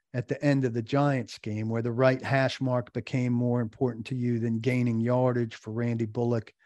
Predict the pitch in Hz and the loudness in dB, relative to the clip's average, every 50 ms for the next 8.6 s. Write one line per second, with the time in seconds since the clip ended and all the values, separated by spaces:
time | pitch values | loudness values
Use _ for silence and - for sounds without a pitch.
0 | - - - - _ _ _ - 127 117 120 123 123 120 117 123 131 131 120 - | -20 -20 -20 -20 _ _ _ -8 -6 -2 0 0 0 0 2 2 2 2 2 0
1 | - - _ - 120 117 113 113 110 113 120 110 113 113 107 - 107 - - - | -4 -12 _ -4 -2 -2 0 0 0 0 0 0 -2 -4 -6 -8 -10 -8 -2 2
2 | 139 127 120 113 107 - - 135 123 117 117 113 110 117 120 120 120 123 123 113 | 2 2 2 2 -2 -2 0 0 0 0 0 0 0 2 2 2 2 2 0 -2
3 | 110 113 - - - 139 123 110 104 110 110 120 120 117 117 113 110 110 110 104 | -4 -6 -8 -4 -2 -2 -2 -2 -4 -4 -4 -2 0 0 0 0 0 -2 -2 0
4 | 117 135 135 135 131 127 120 113 110 123 117 123 123 120 113 113 113 113 113 110 | 0 2 2 2 2 2 0 -2 -4 -4 -2 -2 -2 -2 -2 -2 -2 -2 -2 -2
5 | 110 107 - _ - - - - - - - - - _ - - 120 107 - 131 | -2 -4 -8 _ -20 -20 -20 -20 -20 -20 -20 -20 -20 _ -8 -6 -6 -4 -2 2
6 | 143 135 127 123 117 120 131 127 120 113 - - - 127 117 107 - - - - | 4 4 6 6 4 4 4 4 2 0 0 -2 -2 -2 -2 -2 -6 -6 -2 0
7 | 139 120 107 101 - - - 131 123 120 113 110 117 - _ _ _ _ _ _ | 0 0 0 -4 -6 -4 0 2 2 2 2 0 -4 -6 _ _ _ _ _ _
8 | _ _ _ - 117 117 120 113 113 117 120 113 | _ _ _ -12 -10 -8 -8 -8 -6 -6 -6 -6